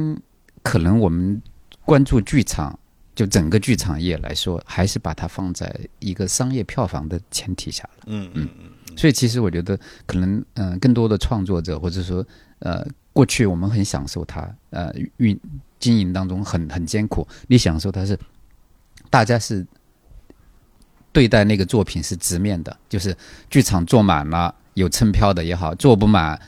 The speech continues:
Speaker 1: 你卖了票，因为各种原因没有人来，但是你还是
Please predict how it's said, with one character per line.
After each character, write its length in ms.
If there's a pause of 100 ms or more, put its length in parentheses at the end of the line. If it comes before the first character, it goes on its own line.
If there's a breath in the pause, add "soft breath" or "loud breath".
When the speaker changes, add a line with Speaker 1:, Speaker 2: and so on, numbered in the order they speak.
(200 soft breath)
Speaker 1:
你 100
卖 220
了 80
票， 380
因 200
为 200
各 160
种 220
原 220
因 280
没 160
有 120
人 200
来， 180
但 120
是 100
你 100
还 340
是 300